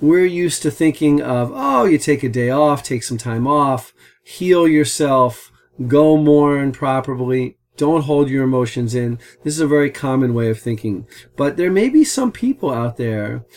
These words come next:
who are so nece-, necessary for society that the s-, the damage they do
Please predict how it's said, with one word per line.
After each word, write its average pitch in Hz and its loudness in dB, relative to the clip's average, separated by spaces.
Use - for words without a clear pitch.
who 156 4
are 151 4
so 233 0
nece-, 196 -2
necessary 135 -2
for - -4
society 135 -4
that 143 -4
the 151 -4
s-, 135 -6
the - -4
damage 151 0
they 139 2
do 131 0